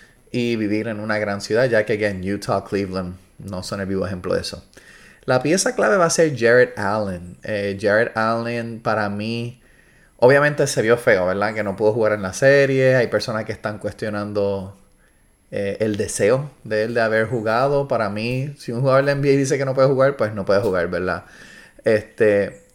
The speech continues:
Jared Allen va a tener muchos equipos detrás de él. Y para mí,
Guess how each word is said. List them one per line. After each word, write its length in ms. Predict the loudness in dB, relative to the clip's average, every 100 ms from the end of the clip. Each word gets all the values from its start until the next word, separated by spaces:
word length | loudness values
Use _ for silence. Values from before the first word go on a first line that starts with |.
| -16 0
Jared 280 | 4 6
Allen 220 | 6 2 0
va 80 |
a 20 | -2
tener 220 | -2 -4
muchos 680 | -6 -6 -4 -4 -4 -4 -2
equipos 400 | -4 -4 -2 -2
detrás 400 | -2 -2 -4 -2
de 160 | -4
él. 200 | -4 -8 -18 _ _ _ _ _ _ _ _ _ _ _ -10
Y 120 | -2
para 280 | 0 2 2
mí, 400 | 0 -4 -6